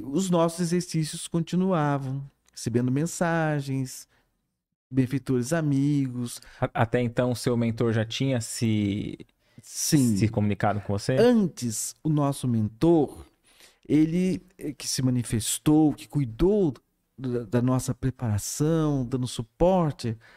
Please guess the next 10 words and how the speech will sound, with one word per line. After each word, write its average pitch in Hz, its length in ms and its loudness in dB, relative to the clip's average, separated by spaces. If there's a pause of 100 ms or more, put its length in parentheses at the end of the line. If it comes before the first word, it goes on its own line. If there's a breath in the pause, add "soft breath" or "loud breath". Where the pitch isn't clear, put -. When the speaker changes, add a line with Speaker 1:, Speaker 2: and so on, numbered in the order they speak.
(140 soft breath)
Speaker 1:
a, 113 600 -2
a - 80 -10
essa 123 380 -2
atividade, 139 840 -2 (400 loud breath)
ele 190 200 2
se 190 360 0
usava 175 420 2
de 170 80 0
um 190 60 2
pseudônimo, 175 920 0